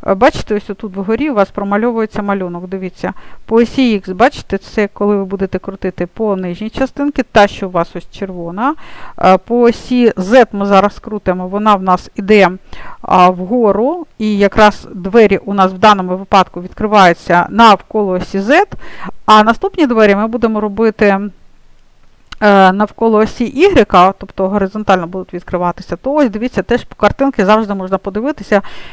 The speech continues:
е, відносно якої осі у вас відкриватимуться двері. В даному випадку це наша ось Z.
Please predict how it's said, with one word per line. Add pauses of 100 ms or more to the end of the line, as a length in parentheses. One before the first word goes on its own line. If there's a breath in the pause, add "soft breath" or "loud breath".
(120)
е,
відносно
якої
осі
у
вас (120)
відкриватимуться
двері. (180)
В
даному
випадку
це (520)
наша
ось
Z.